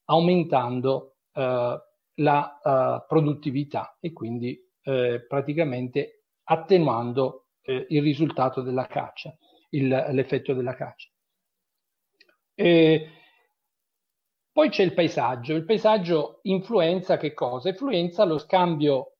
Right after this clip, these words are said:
eh, dei geni, la mobilità degli individui, i movimenti degli individui da una zona all'altra, e con, con essi si muovono anche i geni, quindi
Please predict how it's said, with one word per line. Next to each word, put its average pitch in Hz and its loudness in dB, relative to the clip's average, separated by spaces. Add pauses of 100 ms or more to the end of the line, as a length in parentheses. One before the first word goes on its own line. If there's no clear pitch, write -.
(100)
eh, 139 0
dei 139 -2
geni, 175 -2
la 131 -4
mobilità 139 -2
degli 131 -2
individui, 190 -4
i - 0
movimenti 131 -4
degli 123 -8
individui 139 -2
da 131 -6
una 143 -4
zona 180 -2
all'altra, 196 0
e 185 0
con, 175 2
con 220 2
essi 151 -2
si 160 -6
muovono 151 0
anche 135 -6
i 147 -4
geni, 139 0
quindi 139 -4